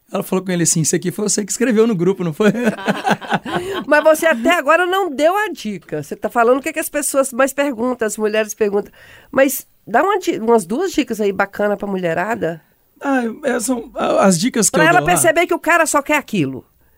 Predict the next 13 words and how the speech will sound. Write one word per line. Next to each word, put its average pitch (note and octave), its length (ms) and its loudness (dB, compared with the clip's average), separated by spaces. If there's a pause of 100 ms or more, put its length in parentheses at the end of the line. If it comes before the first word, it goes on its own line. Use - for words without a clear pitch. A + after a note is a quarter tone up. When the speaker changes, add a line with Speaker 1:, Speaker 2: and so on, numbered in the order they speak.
(480)
Speaker 2:
Qual A#3 140 4
que - 80 -2
é B3+ 40 2
a A#3+ 40 2
dica? D#3 360 -4
Speaker 1:
Ó, G3 200 2
sabe D4+ 220 0
uma A3 180 4
coisa E3+ 280 2
que, D3 460 0 (520)
é C3 80 -2
assim, C#3+ 280 2
é, C3+ 100 0